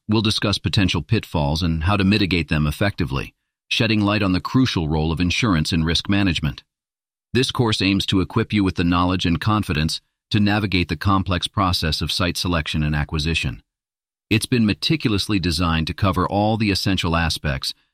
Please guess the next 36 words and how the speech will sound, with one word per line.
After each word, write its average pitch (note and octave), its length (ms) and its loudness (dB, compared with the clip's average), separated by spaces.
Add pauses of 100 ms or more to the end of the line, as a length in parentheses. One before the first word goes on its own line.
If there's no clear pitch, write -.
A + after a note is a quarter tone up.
(120)
and F#2 100 0
provide G#2 420 2
you G2+ 60 2
with F#2 140 0
a F#2 60 0
well-rounded F2+ 640 0
understanding E2+ 600 0
of C#2+ 100 -4
the D#2 100 -4
topic. C2+ 440 -4 (880)
We A2 120 4
hope D3+ 180 2
that G2+ 160 -2
this F#2 160 0
course E2+ 400 -2
will F2+ 120 0
not F2+ 180 2
only F2+ 260 0
inform E2 420 0
you, C2 220 -6 (400)
but F#2+ 140 0
also G#2+ 320 2
inspire G#2+ 460 0
you E2 160 2
to F2 140 -2
explore G2 440 0
the F#2 100 2
exciting G2 460 0
possibilities F#2 800 0
within F#2 260 2
the D#2+ 80 2
campground E2 480 0
industry. D2 500 -2 (800)
So D#2+ 300 0
sit - 240 0
back, D2 380 -2